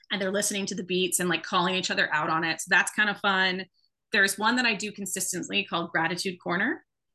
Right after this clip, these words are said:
So at the end of every staff meeting, you take five minutes and does anybody wanna say thank you to anyone on or off the call?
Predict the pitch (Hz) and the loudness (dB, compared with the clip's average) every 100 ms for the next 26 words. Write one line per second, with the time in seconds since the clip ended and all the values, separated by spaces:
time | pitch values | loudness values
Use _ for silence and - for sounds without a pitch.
0 | _ - 214 180 - 196 208 196 190 190 | _ -2 -2 -2 -4 -2 0 2 2 0
1 | - 180 180 220 214 247 233 - 180 - | 2 2 2 0 -4 0 0 -2 -6 -2
2 | 170 175 175 233 - 196 175 - 196 196 | 0 0 -2 -2 -2 -6 -6 -4 -2 0
3 | 190 185 180 175 175 - 165 170 208 - | 0 0 -2 -4 -6 -4 -4 -4 -6 -6
4 | 175 165 175 165 - 165 175 175 180 175 | -6 -4 -2 -4 -2 0 2 0 0 -2
5 | 175 - 180 - 156 165 294 - | -2 -6 -8 -4 -2 0 0 -4